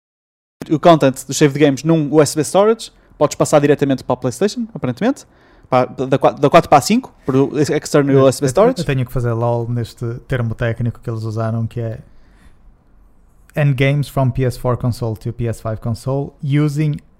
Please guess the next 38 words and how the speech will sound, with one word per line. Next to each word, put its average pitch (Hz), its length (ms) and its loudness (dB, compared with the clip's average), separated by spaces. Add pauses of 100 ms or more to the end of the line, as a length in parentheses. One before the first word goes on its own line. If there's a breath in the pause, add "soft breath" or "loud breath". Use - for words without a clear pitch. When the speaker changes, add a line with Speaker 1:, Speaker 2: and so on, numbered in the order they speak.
(320)
Speaker 2:
local 147 440 0
area 131 340 0
network 123 420 -4
cables." 104 500 -10 (1160)
Speaker 1:
<laughs> - 880 2
São, - 180 -2 (100)
são 160 180 2
ca-, 135 240 2
cabos 147 280 4
de 143 60 -8
Speaker 2:
São 147 200 4
Speaker 1:
rede. 175 120 -12
Speaker 2:
lan 131 240 4
cables? 139 420 -2
Speaker 1:
Sim, - 240 0
sim. 247 220 4 (260)
Speaker 2:
lan 131 280 -2
cables. 123 360 -6
Speaker 1:
lan 156 180 8
cables. 135 460 2 (580)
Ah, 135 200 8
podes 202 240 6
ligar 196 240 8
diretamente 190 440 6
uma 196 140 6
à 165 80 8
outra. 165 340 6 (100)
Speaker 2:
Isso 143 200 -6
não 143 80 0
existe. 113 380 -4
Tipo, 117 220 -12
lan 120 180 -2
cables 123 400 -6
não 127 100 -4
Speaker 1:
Não 156 80 6
Speaker 2:
existe. 139 340 0
Speaker 1:
existe? - 80 -20
Speaker 2:
Não. 113 240 -10